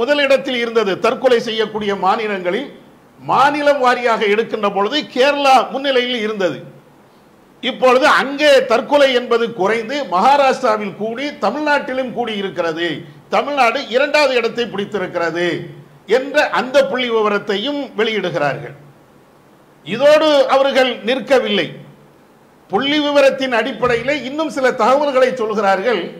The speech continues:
தற்கொலை செய்யக்கூடியவர்கள் எதனால் தற்கொலை செய்கிறார்கள்? அதற்கு பல்வேறு காரணங்கள். தேர்தல் தோல்வி, காதல் தோல்வி, கடன் தொல்லை,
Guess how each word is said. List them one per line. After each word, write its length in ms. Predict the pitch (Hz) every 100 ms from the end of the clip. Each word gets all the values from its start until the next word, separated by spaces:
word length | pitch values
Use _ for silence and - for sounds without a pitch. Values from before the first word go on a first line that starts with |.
| - - _ _ _ _ _
தற்கொலை 440 | 196 269 269 311 302 269
செய்யக்கூடியவர்கள் 880 | 262 262 214 247 233 220 208 262 277 180 233
எதனால் 400 | 311 302 302 269
தற்கொலை 340 | 254 233 254 247
செய்கிறார்கள்? 580 | 202 185 170 156 135 120 - - - - _ _ _ _ _ _
அதற்கு 400 | 196 277 277 277 311 -
பல்வேறு 400 | 277 285 294 254 240
காரணங்கள். 520 | 233 233 226 196 156 - - - _ _ _
தேர்தல் 480 | 202 226 214 202 185 190
தோல்வி, 360 | 190 190 196 202 - 180
காதல் 420 | 214 226 208 -
தோல்வி, 400 | 202 202 190 202 202 - 165
கடன் 320 | 180 247 240 -
தொல்லை, 340 | 202 208 208